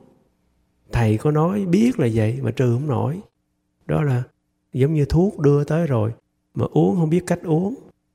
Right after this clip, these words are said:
uống không hết bệnh. Nếu uống đúng thì nó mới hết. Bởi vì toa thuốc thì đưa rồi,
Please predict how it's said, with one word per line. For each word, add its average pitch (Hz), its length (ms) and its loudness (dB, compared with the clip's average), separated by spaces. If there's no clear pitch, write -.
uống 196 200 2
không 185 140 0
hết 202 200 2
bệnh. 110 260 0
Nếu 127 180 2
uống 160 280 0
đúng 185 320 0
thì 143 60 2
nó 113 160 0
mới 160 120 0
hết. 156 220 2
Bởi 131 120 -2
vì 131 280 -2
toa 139 260 0
thuốc 170 300 0
thì 135 100 0
đưa 135 220 0
rồi, 98 320 0